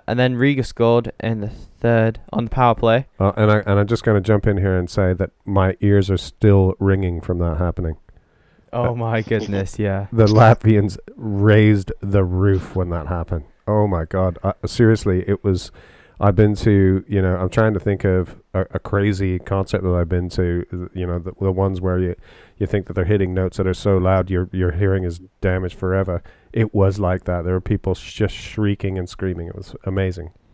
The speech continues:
Speaker 1: Yeah.
Speaker 2: <laughs> Uh, and then, so, so, so that's now two one G B.
Speaker 1: Yeah, and then, um, Ben O'Connor,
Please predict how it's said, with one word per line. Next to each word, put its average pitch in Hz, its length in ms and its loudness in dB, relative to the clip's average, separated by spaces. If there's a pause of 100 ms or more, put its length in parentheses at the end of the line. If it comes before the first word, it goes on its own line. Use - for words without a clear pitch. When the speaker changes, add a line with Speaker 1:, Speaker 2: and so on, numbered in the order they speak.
(160)
Speaker 1:
Yeah. 104 360 0
Speaker 2:
<laughs> - 40 -20 (1040)
Uh, 90 480 2 (140)
and 104 200 2
then, 110 240 2
so, 110 320 6
so, 104 320 0
so 110 180 0
that's 110 300 0
now 104 180 2
two 135 480 2
one 113 380 2 (100)
G 107 200 0
B. 104 280 0 (320)
Speaker 1:
Yeah, 120 320 6
and 110 180 -2
then, 107 540 2
um, 98 500 0 (380)
Ben 123 400 0
O'Connor, 123 720 -4